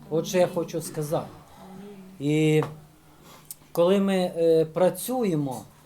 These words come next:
я замічав, що в мене таке є, що коли я, буває, е, сильно, ну, в слово вникну, я цілий день можу в роботі розмишляти над Словом Божим. Воно саме, я роблю, но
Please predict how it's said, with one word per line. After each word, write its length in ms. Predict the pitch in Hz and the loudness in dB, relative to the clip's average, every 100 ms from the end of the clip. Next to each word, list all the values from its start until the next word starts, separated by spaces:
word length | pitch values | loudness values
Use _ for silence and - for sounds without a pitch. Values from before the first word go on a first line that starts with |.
| - | -4
я 180 | 143 165 | 0 2
замічав, 600 | 175 175 165 202 165 139 | 0 -2 0 4 4 2
що 360 | - 147 147 | -2 2 2
в 140 | 143 135 | 2 -2
мене 220 | 165 165 | -4 -6
таке 260 | 160 - 160 | -6 -2 0
є, 200 | 170 156 | 0 0
що 280 | 156 143 131 | -2 -6 -6
коли 260 | 143 147 | -2 0
я, 120 | 156 147 | 2 0
буває, 480 | 143 143 147 139 - - - _ - | -2 0 2 2 0 -12 -20 _ -10
е, 160 | 135 131 | -8 -6
сильно, 680 | - 180 180 170 160 147 143 - | 2 4 4 4 4 2 0 -8
ну, 340 | 147 151 123 110 - | -2 -2 -2 -8 -12
в 40 | |
слово 520 | - 160 165 170 147 | -10 0 6 8 8
вникну, 600 | 135 139 196 214 147 135 | 2 0 -2 -2 -4 -4
я 280 | 123 147 143 - - - | 0 2 0 -4 -20 -14
цілий 260 | - 165 160 | 0 4 6
день 280 | 165 185 170 | 6 4 4
можу 280 | 170 156 | 0 0
в 460 | 151 135 156 151 147 | -2 2 4 4 4
роботі 800 | 151 147 185 190 165 147 143 143 | 4 4 2 0 0 0 0 2
розмишляти 680 | 147 139 156 151 165 175 170 156 | 0 0 -2 -2 0 2 0 -2
над 160 | 143 | -6
Словом 320 | - 156 151 | -4 -2 -2
Божим. 380 | 143 135 110 104 - - - - - | -2 -6 -8 -10 -16 -18 -20 -20 -18
Воно 240 | 165 214 254 | -6 -2 0
саме, 340 | 254 226 180 | 2 4 4
я 180 | 165 226 | 6 6
роблю, 400 | 226 196 240 294 | 4 2 4 4
но 320 | 220 208 202 | 4 2 0